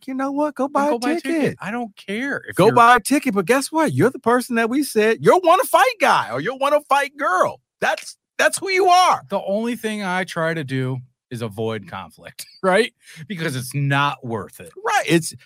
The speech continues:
Speaker 2: Unless
Speaker 1: it's
Speaker 2: somebody says something about my wife or my
Speaker 1: You
Speaker 2: mama.
Speaker 1: know what, Evan? I look at it like this. Sometimes you know stuff that the other people don't. And then you may come up and say, "Hey, what do you know about that girl?" "Yeah, she's trouble.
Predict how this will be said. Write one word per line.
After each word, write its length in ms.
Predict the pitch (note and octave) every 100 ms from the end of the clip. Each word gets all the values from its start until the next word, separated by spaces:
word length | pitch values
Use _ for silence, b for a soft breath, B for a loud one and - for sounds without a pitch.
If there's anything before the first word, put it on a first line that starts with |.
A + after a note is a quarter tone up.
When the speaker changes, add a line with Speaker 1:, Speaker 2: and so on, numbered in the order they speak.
| b
Speaker 2:
Unless 200 | C#3+ E3+
Speaker 1:
it's 40 | -
Speaker 2:
somebody 240 | A3 G#3
says 260 | F#3+ G3 E3+
something 200 | G3 F3+
about 160 | F3+
my 140 | D#3+ D3+
wife 360 | C#3 D#3 F3+ F3+
or 60 |
my 140 | D3+ D3
Speaker 1:
You 40 |
Speaker 2:
mama. 200 | D3+ D#3+
Speaker 1:
know 160 | E3 F3
what, 140 | E3+
Evan? 260 | E3+ E3 E3
I 140 | C#3+
look 240 | D3 D3+ D3+
at 120 | C#3+
it 100 | C3+
like 260 | B2+ B2
this. 480 | G#2+ D2+ - - - _ _ _ _ _
Sometimes 920 | - E3+ E3 E3+ F3 E3 D#3+ C3+ D#3+
you 180 | G#2+ D#3
know 220 | D3+ D3
stuff 400 | B2+ C#3+ C3 B2+
that 140 | A2+
the 80 | A2
other 140 | G#2 A2+
people 280 | A2 F#2+
don't. 320 | F#2+ F2+ D#2+ _ _ _
And 140 | F#2+
then 60 | G#2
you 100 | C#3
may 160 | D3+ C#3+
come 180 | C#3
up 100 | B2+
and 80 | A#2+
say, 120 | B2 A2
"Hey, 380 | B2 C3 F2 - _ _ _ _ _ _
what 120 | C3+
do 40 |
you 60 | C#3+
know 120 | C#3
about 220 | C3 B2+ B2+
that 140 | A#2
girl?" 320 | G2 G2+ D2+ - _ _ _ _ _ _
"Yeah, 140 | G2 F#2
she's 260 | - G#2
trouble. 360 | - F#2+ C#2+